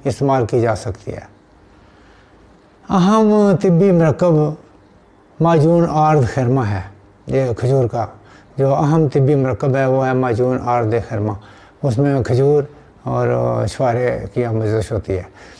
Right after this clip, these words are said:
जो गुफ्ते मर्दमी और औरतों के रहम की कमज़ोरी और एसाबी कमज़ोरी और दीगर बलगमी अमराज में मुफीद है। नबी सल्लल्लाहु अलैहि वसल्लम ने खजूर को जिगर के लिए तरियाक बताया है।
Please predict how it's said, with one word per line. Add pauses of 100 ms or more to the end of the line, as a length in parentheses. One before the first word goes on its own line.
(260)
जो
गुफ्ते
मर्दमी (500)
और
औरतों
के
रहम
की
कमज़ोरी (380)
और
एसाबी
कमज़ोरी (500)
और (400)
दीगर
बलगमी
अमराज
में
मुफीद
है। (560)
नबी
सल्लल्लाहु
अलैहि
वसल्लम
ने
खजूर
को
जिगर
के
लिए
तरियाक
बताया
है।